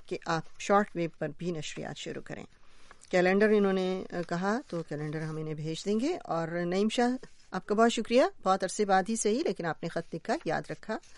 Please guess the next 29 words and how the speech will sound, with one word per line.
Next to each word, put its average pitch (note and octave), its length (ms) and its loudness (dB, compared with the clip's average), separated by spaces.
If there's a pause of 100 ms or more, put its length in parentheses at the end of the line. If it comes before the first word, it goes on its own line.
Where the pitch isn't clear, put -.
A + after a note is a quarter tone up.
(240)
یاد D#3 240 4 (100)
کیا۔ F3 260 -2 (560)
اور F#3 180 8 (160)
اگر F#3 200 4
آپ D#3+ 180 2
کو، F3+ 420 2
آ، - 40 -8 (360)
اب G3 140 6 (140)
دوبارہ F#3 400 6 (300)
نشریات F3+ 460 2
صحیح G#3+ 280 4
ملنا F#3 260 2
شروع F#3 280 0
ہو E3+ 100 0
گئی F3 160 2
ہوں F3+ 140 0
تو F#3+ 100 -4
بتائیے D#3 440 0
گا، F#3+ 180 -2
کیونکہ G3 240 0
میڈیم G#3+ 340 4
ویو G3 200 2
پر F#3+ 100 -2
تو G3 120 -4
کوئی F3 240 -4 (400)
پریشانی F3 500 0
ہونی F3+ 260 2
نہیں D3 280 -4
چاہیے۔ D3+ 320 -6